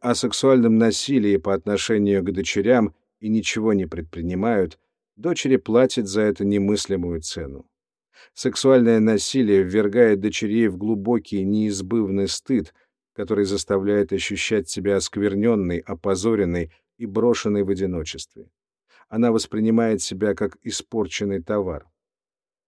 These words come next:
Даже после стольких лет открытого обсуждения данной темы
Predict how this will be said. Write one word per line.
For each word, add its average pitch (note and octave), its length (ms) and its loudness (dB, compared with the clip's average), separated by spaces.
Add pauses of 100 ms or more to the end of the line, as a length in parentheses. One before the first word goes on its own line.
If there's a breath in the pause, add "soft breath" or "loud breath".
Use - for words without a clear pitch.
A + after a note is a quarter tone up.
(140)
Даже A#2 300 0
после B2+ 320 0
стольких B2+ 520 0
лет A#2 300 2 (340)
открытого G#2+ 520 0
обсуждения F#2+ 720 -2
данной F2+ 460 -2
темы G2 440 -2